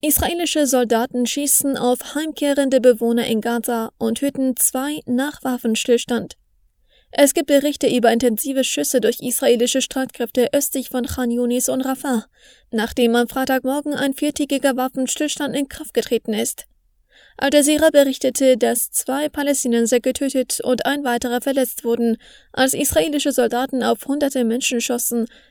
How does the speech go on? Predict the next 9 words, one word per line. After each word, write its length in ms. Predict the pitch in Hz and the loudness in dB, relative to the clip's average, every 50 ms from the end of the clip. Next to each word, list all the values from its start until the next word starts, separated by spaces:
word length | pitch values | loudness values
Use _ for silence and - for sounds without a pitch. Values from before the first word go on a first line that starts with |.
| _ - | _ -4
die 100 | - 285 | -2 0
versuchten, 600 | 269 302 285 269 320 320 - - - 302 294 294 | 2 2 2 2 0 -2 -2 -4 -6 -4 -4 -2
in 120 | 247 233 233 | 0 0 2
den 140 | 247 233 | 2 2
Norden 320 | 220 240 254 277 - 254 226 | 2 0 -2 -2 -2 0 2
des 160 | 220 226 - | 2 0 0
blockierten 560 | - - 220 214 - - 262 247 240 226 220 | -2 -4 -4 -4 -2 -4 -4 -2 0 0 0
Gazastreifens 760 | 214 240 240 240 - 254 247 - - 247 240 - 240 233 - - | 0 0 0 -2 -2 -4 -4 -2 -2 -4 -4 -2 -4 -4 -2 0
zurückzukehren. 840 | - 254 254 262 254 - - 247 - 254 240 240 247 240 233 226 | -2 0 -2 -2 -4 -2 -4 -4 -2 -2 -4 -2 -2 -4 -6 -6